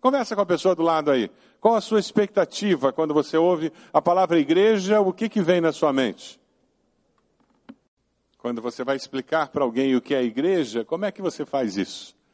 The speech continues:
Converse aí. Como é que você explica o que é a igreja?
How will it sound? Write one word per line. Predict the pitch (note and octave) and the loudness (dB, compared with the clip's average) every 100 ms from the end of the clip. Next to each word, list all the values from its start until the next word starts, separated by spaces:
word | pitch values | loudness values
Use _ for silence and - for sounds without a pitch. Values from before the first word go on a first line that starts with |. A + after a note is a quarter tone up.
| _ _ _ _ _ _ _ _ _ _ | _ _ _ _ _ _ _ _ _ _
Converse | C3 C#3 E3+ D3 D#3+ | -4 2 2 0 -2
aí. | A#2+ G#2+ | 0 0
Como | D3 | -2
é | F#3+ | -2
que | F#3 | -2
você | E3+ E3+ | -2 -2
explica | C#3+ - F#3 F3 - A2 - _ _ | -6 -6 -2 -2 -2 -4 -4 _ _
o | C3+ | -6
que | C3 F3+ | -2 0
é | |
a | E3 | 0
igreja? | B2 B2+ A2 E2 | 0 0 -2 -6